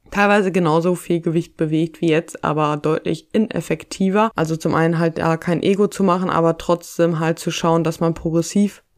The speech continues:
trainiert und auch hart genug. Und auch hier erlebe ich halt immer wieder, dass halt, ja, sich selbst eingeredet wird, okay, ich trainiere hart. Und wenn man dann halt anfängt, beispielsweise sich im Training zu filmen, dann häufig auch die Reflexion kommt,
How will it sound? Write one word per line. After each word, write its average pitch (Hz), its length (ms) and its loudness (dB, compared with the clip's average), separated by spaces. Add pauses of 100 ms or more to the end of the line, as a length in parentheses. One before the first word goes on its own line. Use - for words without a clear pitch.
trainiert 180 500 2
und 170 200 -4
auch 160 160 0
hart 170 280 0
genug. 147 360 -2
Und 160 300 -2
auch 175 200 0
hier 214 300 4
erlebe 180 340 4
ich 180 180 -2
halt 175 240 0 (160)
immer 190 360 2
wieder, 180 440 2 (480)
dass 165 380 0
halt, 165 460 2
ja, 170 260 0 (100)
sich 160 220 -4
selbst 170 320 0
eingeredet 175 500 0
wird, 165 140 0
okay, 175 300 0
ich 165 120 -6
trainiere 180 560 0
hart. 190 480 0
Und 160 300 -6
wenn 160 140 0
man 156 160 0
dann 160 200 0
halt 156 200 -4
anfängt, 170 420 -2
beispielsweise 156 880 -2
sich 156 180 -8
im 160 80 -4
Training 202 380 0
zu - 120 -12
filmen, 185 420 2
dann 165 180 0
häufig 175 320 0
auch 165 160 0 (100)
die - 220 -8
Reflexion 170 580 -2
kommt, 175 300 -2